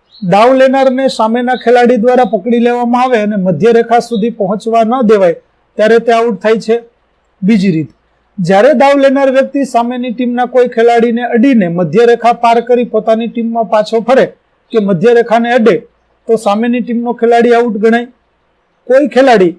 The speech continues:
મેદાનની બહાર નીકળી જાય તો તે ખેલાડી આઉટ ગણાય છે.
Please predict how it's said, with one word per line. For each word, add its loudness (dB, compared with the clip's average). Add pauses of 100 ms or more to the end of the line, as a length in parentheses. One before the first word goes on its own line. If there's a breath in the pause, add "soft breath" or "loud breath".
(140)
મેદાનની 0
બહાર 2
નીકળી 0
જાય 0
તો -6
તે 0
ખેલાડી 0
આઉટ -2 (280)
ગણાય -4
છે. -8